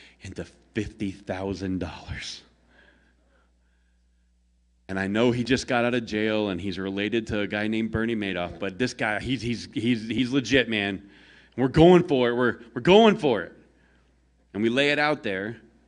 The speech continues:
Is that being a good steward? Are you managing the money correctly in that scenario?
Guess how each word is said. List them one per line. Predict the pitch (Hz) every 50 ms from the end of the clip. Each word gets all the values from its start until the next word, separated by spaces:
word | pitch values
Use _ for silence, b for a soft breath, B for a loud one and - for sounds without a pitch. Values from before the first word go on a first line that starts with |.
| _ _ _ _ _ -
Is | 107 87
that | 120 123 120 120
being | 135 135 127
a | 120
good | 110 123 123 117
steward? | - - - 147 147 131 113 101 101 104
Are | 113 107 104 110
you | 110 113 120
managing | 120 113 110 110 117 123 127 123 120 120 107 98 113 110 107
the | 104 101
money | 107 113 117 120 113
correctly | 113 - - 117 120 120 117 107 101
in | 98 98
that | 98 101 98
scenario? | - 110 107 110 113 104 90 85 80 62 57